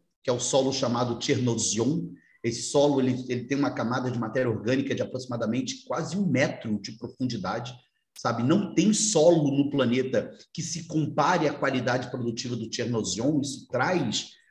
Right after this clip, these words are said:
também um aspecto importante para a Ucrânia, que a Ucrânia é um país, detalhe,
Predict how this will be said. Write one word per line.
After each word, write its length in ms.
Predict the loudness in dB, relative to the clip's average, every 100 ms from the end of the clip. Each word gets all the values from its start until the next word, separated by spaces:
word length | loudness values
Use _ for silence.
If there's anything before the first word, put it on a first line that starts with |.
| _
também 500 | -2 2 4 4 4
um 40 | 2
aspecto 400 | -2 0 0 0
importante 480 | -4 -4 -2 -2 0
para 100 | 0
a 40 |
Ucrânia, 600 | 0 2 2 2 0 -4
que 80 | 0
a 40 | 0
Ucrânia 500 | 4 4 4 2 6
é 400 | 8 6 4 0
um 120 | 2
país, 640 | 4 2 0 -4 -10 -14 -4
detalhe, 500 | -2 0 -2 -2